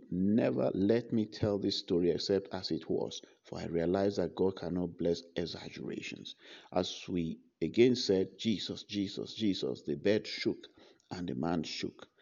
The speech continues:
I said to the people that were with me, "You can all go downstairs right away. This is all God.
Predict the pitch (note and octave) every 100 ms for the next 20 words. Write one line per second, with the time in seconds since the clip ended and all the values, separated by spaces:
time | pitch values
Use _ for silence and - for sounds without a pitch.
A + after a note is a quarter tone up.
0 | - - - - D3 D3+ B2 - - -
1 | - B2+ - - - - - E2+ E2+ E2
2 | E2 D#2 - - G#2+ A#2+ - - _ _
3 | _ - F#2 G2 D#2+ B2 D3+ D3+ B2 A#2
4 | A#2 F2+ E2+ E2+ - - C#2+ A#1+ E2+ F2+
5 | - C#2+ A#1+ - - - B2+ G#2+ - -
6 | F2 F2 F2 E2+ - F2 G1+ -